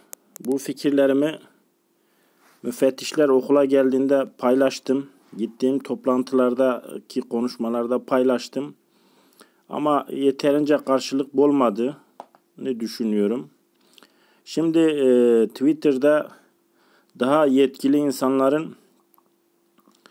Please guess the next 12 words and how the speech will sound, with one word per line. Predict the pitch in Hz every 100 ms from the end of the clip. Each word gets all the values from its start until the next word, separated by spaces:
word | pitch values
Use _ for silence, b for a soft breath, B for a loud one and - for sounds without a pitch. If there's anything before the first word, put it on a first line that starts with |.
| b b b b b _ -
e, | - 107 107 104 101 104 -
dikkatine | 120 123 120 139 143
çekmek | 139 127 147 147
için, | - 151 160 - b b b b b b _ _ _ _ b b b b b b -
dikkatine | 113 - 117 135 139
sunmak | 135 127 139 151
için | - 131 131
bu | 127
fikrimi | 135 - 131 135
onlarla | 135 131 135 135 127
paylaşmak | 127 120 120 135 131
istiyorum. | - - 104 104